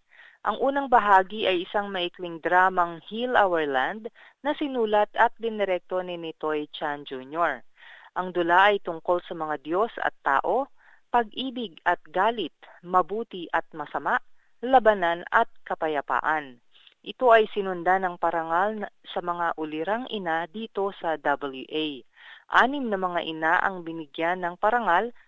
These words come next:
at nagbahagi ng kanilang mga karanasan kung bakit sila tinatawag na ulirang ina.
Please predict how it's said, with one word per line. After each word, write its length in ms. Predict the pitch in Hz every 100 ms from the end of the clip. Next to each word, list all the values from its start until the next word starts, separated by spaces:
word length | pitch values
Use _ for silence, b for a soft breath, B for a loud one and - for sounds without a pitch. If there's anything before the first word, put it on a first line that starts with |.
| b
at 120 | 254 277
nagbahagi 800 | 285 233 214 208 214 208 196 208
ng 160 | 202 190
kanilang 480 | 190 170 170 180 185
mga 240 | 185 180
karanasan 800 | - 196 208 214 - 165 156 165 b b b
kung 160 | 269 254
bakit 320 | 226 220 208 -
sila 240 | 196 185
tinatawag 720 | - 180 170 - 170 160 160 151
na 240 | 160 156 -
ulirang 560 | 190 175 160 147 143
ina. 480 | - 139 147 135 120